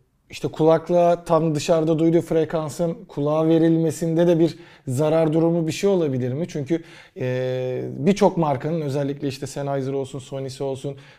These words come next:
bu konuda zaten ses konusunda yıllardır çalışan firmaların kulaklıkları son dönemde gerçekten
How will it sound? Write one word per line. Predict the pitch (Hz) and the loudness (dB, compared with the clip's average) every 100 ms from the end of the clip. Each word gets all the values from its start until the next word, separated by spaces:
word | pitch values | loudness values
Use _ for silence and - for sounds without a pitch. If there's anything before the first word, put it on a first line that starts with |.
| - | -4
bu | 143 | 2
konuda | 175 170 165 | 4 4 6
zaten | 165 165 143 | 4 2 -2
ses | - 151 - - | 0 -2 -2 -10
konusunda | 160 156 131 160 | -6 -6 -4 -4
yıllardır | 156 147 156 160 151 131 | -2 0 -2 -2 -4 -6
çalışan | 139 131 131 123 | -8 -10 -10 -10
firmaların | 131 127 139 208 226 - - _ | -8 -6 -2 -4 -4 -20 -20 _
kulaklıkları | - 175 185 185 170 160 | 2 4 4 0 -2 -4
son | 147 190 175 | -2 -2 0
dönemde | 151 156 214 | 0 0 2
gerçekten | 196 175 160 - 226 | 2 0 -4 -2 -4